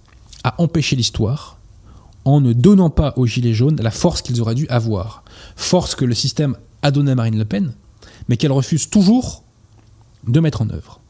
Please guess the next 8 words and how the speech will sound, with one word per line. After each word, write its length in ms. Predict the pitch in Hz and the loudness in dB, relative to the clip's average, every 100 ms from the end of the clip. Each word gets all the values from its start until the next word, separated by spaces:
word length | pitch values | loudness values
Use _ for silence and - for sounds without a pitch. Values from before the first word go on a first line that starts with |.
| _ _ _ _ _ - - - - - - - - - - - - | _ _ _ _ _ -20 -16 -16 -16 -20 -20 -20 -20 -20 -20 -12 -2
Enfin, 540 | 156 - 202 233 220 - - - - - - - | 0 0 -2 -2 -6 -12 -18 -18 -18 -20 -8 0
euh, 180 | 120 110 | 0 4
parlons 280 | 127 120 | 4 4
du 100 | 120 | 0
covid. 440 | 113 175 208 117 101 - - - - - | 0 2 2 2 -2 -6 -20 -20 -20 -6
Marine 340 | 113 110 117 | -2 0 0
Le 80 | 110 | 0
Pen 240 | 107 160 | 2 2